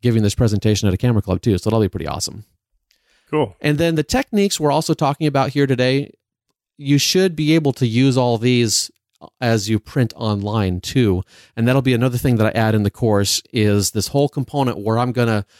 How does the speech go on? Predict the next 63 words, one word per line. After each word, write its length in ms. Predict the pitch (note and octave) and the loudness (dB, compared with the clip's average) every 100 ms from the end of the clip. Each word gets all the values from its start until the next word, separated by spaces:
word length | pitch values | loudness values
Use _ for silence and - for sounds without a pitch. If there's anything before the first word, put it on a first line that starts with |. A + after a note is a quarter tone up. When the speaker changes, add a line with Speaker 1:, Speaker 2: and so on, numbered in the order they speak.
| _ _ | _ _
Speaker 1:
go 160 | A2+ B2 | -2 0
with 160 | A2+ - | 0 0
five 240 | C3 C3+ | -2 0
or 40 | |
six 280 | A#2+ D3 - | 2 0 -2
different 300 | - B2+ B2+ | -2 -2 0
online 340 | A#2 A#2 G#2+ G2+ | 0 0 0 0
printers 640 | E3 E3 A2 G2 G2+ - - | -2 0 2 2 0 -4 -4
and 160 | A#2 A2 | 0 2
I'm 120 | A2 | 2
gonna 220 | A2+ A2 | 2 2
just, 500 | G2 A2 G#2 - - _ - | 2 0 0 -2 -4 _ -8
uh, 200 | A2 F#2 | -2 -2
go 180 | G2 B2 | 0 0
through 140 | A#2+ | 2
the 80 | A#2 | 0
whole 320 | G#2+ C#3 A#2 | 0 0 0
purchasing 480 | - C3 C3 C#3+ D#3+ | 0 -2 0 0 -2
process 560 | E3 D#3+ - F3 F3+ - | 0 -2 0 0 0 0
right 200 | C3+ C3 | -2 0
there 180 | C3+ D3 | 2 2
and 120 | A2+ | 0
re-, 80 | - | 0
and 160 | A#2 | 0
record 320 | G#2 - - A2+ | 0 0 0 0
it 100 | - | -2
for 100 | E3 | 0
people 360 | E3 F#3+ G3 _ _ - - | 0 0 -4 _ _ -20 -8
so 120 | C3+ | -2
they 120 | A#2+ | 0
can 140 | A#2+ G#2+ | 2 0
see 440 | - C#3+ C#3+ C3+ | 0 0 2 2
and, 340 | A#2 G#2 G#2 - - | 0 0 -2 -6 -4
you 120 | A#2+ | -2
know, 60 | |
'cause 120 | G#2 B2+ | 2 2
they're 80 | |
gonna 120 | A3+ E3 | 2 0
give 160 | D#3 | 2
you 80 | C3 | 2
instructions 580 | G#2+ - C3+ - G#2+ F#2+ | 0 0 -2 0 0 2
about, 400 | F#2+ G#2+ G2+ - _ _ - | 2 2 0 -4 _ _ -6
you 80 | A#2+ | -2
know, 140 | G#2+ | 0
make 160 | A2 B2+ | 0 0
sure 160 | - | 2
you 80 | C3+ | 0
prepare 260 | - - C3 | 2 2 2
your 120 | A#2+ | 2
file 260 | B2 B2 A#2+ | 2 0 2
this 260 | G#2+ - | 0 -2
way 220 | F#2 F2 | -2 0
and 80 | F2+ | 0
make 140 | G#2+ - | -2 0
sure 120 | B2 | 0
you 60 | |
do 160 | A2 A#2+ | 2 0
this. 400 | G#2 F#2+ G#2 - | 0 -2 -2 -2
And 100 | A2 | 0
so 120 | B2 | 0
I'm 80 | C#3 | 0
gonna 160 | D#3+ | 0
b-, 140 | G#2+ | -2